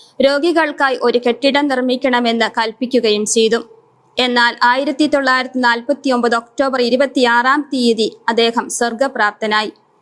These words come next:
ആയിരത്തി തൊള്ളായിരത്തി അൻപതിൽ പിതാവ് പറഞ്ഞ പ്രകാരം മഠത്തിനടുത്ത് പാണംകുളം സ്ഥലത്ത് മണിയൻകുന്ന് പള്ളി വികാരിയായിരുന്ന ബഹുമാനപ്പെട്ട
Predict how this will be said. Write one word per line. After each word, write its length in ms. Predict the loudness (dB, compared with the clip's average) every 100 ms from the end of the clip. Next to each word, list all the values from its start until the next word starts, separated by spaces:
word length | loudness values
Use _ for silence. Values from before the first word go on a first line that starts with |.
| _ _ _ -4 2
ആയിരത്തി 460 | 2 2 0 0
തൊള്ളായിരത്തി 720 | 0 2 2 2 0 -2 0 0
അൻപതിൽ 500 | 0 0 0 0 0
പിതാവ് 360 | 2 2 0 -2 -2
പറഞ്ഞ 240 | -2 -2
പ്രകാരം 520 | -2 -2 0 0 -4 -4
മഠത്തിനടുത്ത് 800 | -2 -2 -2 -2 0 -2 -2 -2 -2 0
പാണംകുളം 640 | 2 2 0 0 0 0
സ്ഥലത്ത് 440 | -2 0 0 0 0
മണിയൻകുന്ന് 580 | 0 0 0 2 2
പള്ളി 280 | 0 0 2
വികാരിയായിരുന്ന 1000 | 0 0 0 -2 -2 0 0 -2 0 0 -2 _ _ _ 0
ബഹുമാനപ്പെട്ട 720 | 0 2 2 2 0 0 0